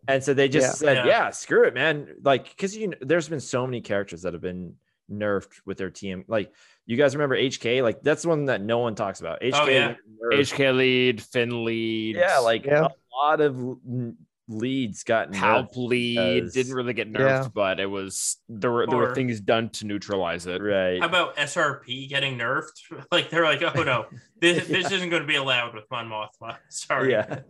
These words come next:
Speaker 3: Nerf is happening. You don't know why. It's okay." <laughs>
Speaker 1: Yeah. Yeah. There's some things that, like,
Speaker 4: It's better
Speaker 1: design-wise
Speaker 4: they
Speaker 1: they
Speaker 4: do it before people get used to it, though.
Speaker 3: Oh, yeah.
Speaker 4: Like,
Speaker 3: No, no. I
Speaker 4: I will agree with
Speaker 3: completely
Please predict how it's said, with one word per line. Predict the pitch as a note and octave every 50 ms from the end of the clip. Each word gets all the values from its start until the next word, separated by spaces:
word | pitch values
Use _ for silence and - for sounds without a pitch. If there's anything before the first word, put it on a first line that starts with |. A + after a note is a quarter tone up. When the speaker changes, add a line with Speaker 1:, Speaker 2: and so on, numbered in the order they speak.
| - - - - _
Speaker 3:
Nerf | - F3+ F#3 F3+ F#3+
is | F#3+ E3 C#3
happening. | - D#3 D3 C#3+ C#3+ C#3 B2+ B2
You | B2 C3
don't | C3 C3 B2+ B2+
know | A#2 A2+ A2+
why. | A2 A2 G#2+ G#2+ G#2+ G#2+
It's | A#2 C3+ C3+ C3 -
okay." | C3 B2 A#2 - - G#2 G2+ G#2+ - _ _ _ -
<laughs> | F#3 F3+ - - _ _ _
Speaker 1:
Yeah. | - D#2 C2 C#2 C#2 C#2 - - - _ _ _ _ _
Yeah. | - F2 E2+ D2+ D#2+ E2 - -
There's | G2+ A2+ B2+ B2+
some | - F#3 F3 D3
things | B2+ C#3 C#3 C#3+ B2+
that, | C3+ C3+
like, | A#2 A2+ A2 G2 -
Speaker 4:
It's | A2 G2+ F#3+
better | A#2 B2 C3+
Speaker 1:
design-wise | C4 B3+ A#3+ F#3 C3+
Speaker 4:
they | C#3+ C3+
Speaker 1:
they | A2+
Speaker 4:
do | A2+ D3
it | C3+
before | A2+ C3+ - - D3+ B2
people | - C#3+ A2 A2+
get | A2 A2 G2+
used | F#2+ F#2+ F#2+ F#2 - - -
to | G#2
it, | F#2 F2 -
though. | - F2+ F2 E2+
Speaker 3:
Oh, | G#3 G#3+ G3
yeah. | G3 G#3 G3 D#3+
Speaker 4:
Like, | C#3+ D3 - F3
Speaker 3:
No, | F3 F#3 F3+ D#3 C#3
no. | C3+ B2+ B2
I | A#2 B2+ C#3 D3+ D3 C#3
Speaker 4:
I | C#3 B2
will | C3 C3+ B2+ A#2
agree | A2+ G2 G#2 G2
with | F#2+
Speaker 3:
completely | F#2